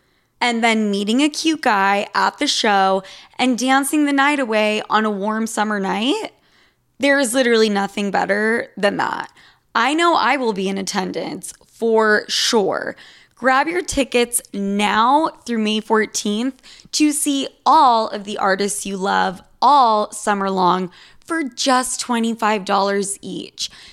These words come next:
Visit livenation dot com slash concert week to buy now. That's livenation dot com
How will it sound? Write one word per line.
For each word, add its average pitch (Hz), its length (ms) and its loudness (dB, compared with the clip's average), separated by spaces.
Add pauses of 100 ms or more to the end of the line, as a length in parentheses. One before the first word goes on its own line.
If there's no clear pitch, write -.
(180)
Visit 302 360 -2
livenation 226 680 -2
dot 190 220 -2
com 208 460 -2
slash 254 640 0
concert 214 560 -4
week 226 320 -8
to - 160 -8
buy 185 220 -2
now. 202 520 0 (320)
That's - 320 -4
livenation 240 960 0
dot - 300 -2
com 208 420 2